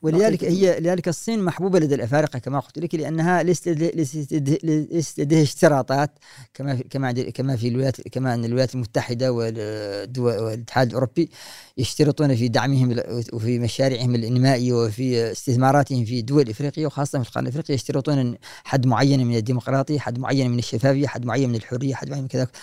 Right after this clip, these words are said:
Speaker 1: الصين لا ت-، الصين تستثمر استثمارات ضخمة جدًا جدًا وليست لديها أي اشتراطات. ف-، أو-، أول ما ق-، أول ه-، كانت قو-، كانت ت-، تدخلها أو كان، أو كان ال-، نفوذها نفوذًا،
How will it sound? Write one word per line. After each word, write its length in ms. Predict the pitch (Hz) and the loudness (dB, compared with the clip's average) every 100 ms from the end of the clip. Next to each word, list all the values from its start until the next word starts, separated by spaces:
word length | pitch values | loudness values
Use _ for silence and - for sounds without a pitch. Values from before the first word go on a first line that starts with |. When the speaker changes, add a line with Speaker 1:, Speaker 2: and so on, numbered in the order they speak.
| - - | -14 -8
Speaker 1:
الصين 320 | - 180 170 | 0 4 6
لا 100 | 175 | 4
ت-، 100 | - | 2
الصين 840 | - - 156 - - - 180 196 - _ | -14 -18 -18 -16 -12 -4 -2 -2 -6 _
تستثمر 460 | 147 - 175 151 147 | -10 -2 -2 0 -2
استثمارات 480 | - 127 139 147 | -2 0 2 2
ضخمة 320 | 127 - 139 123 | 2 0 -2 -2
جدًا 260 | 151 143 | -2 0
جدًا 320 | 123 135 131 170 165 175 - - | 0 0 -2 -2 -4 -10 -14 -4
وليست 320 | 139 160 - | 0 0 0
لديها 360 | 139 147 139 - | 0 4 4 2
أي 100 | 202 | 2
اشتراطات. 640 | 185 - 143 135 175 180 - - - - - _ - | 0 0 0 2 2 0 -2 -20 -20 -20 -20 _ -8
ف-، 60 | 135 - 156 - | -6 -4 -6 -6
أو-، 380 | - - 185 190 - | -4 0 2 2 2
أول 340 | 214 247 233 | 4 2 2
ما 200 | 156 156 | -2 -2
ق-، 220 | 151 165 - | -2 -6 -6
أول 400 | 151 175 202 165 | -2 2 2 2
ه-، 400 | - 135 135 160 | 0 -2 0 0
كانت 420 | 165 - 214 180 | 0 -2 -2 -2
قو-، 220 | 196 196 | -6 -6
كانت 380 | 151 185 190 - | -2 -2 -2 -4
ت-، 520 | 139 - - - - - | -6 -6 -12 -14 -10 0
تدخلها 680 | 151 160 - 147 131 151 | 2 2 0 0 2 2
أو 160 | 131 127 | 2 -2
كان، 240 | 143 147 | -4 -2
أو 300 | 135 127 - | 0 -2 -2
كان 240 | - 147 143 | -2 2 2
ال-، 340 | 131 120 113 | 2 0 -2
نفوذها 440 | 120 165 151 156 | -2 0 2 2
نفوذًا، 460 | 175 131 165 185 | 2 2 0 0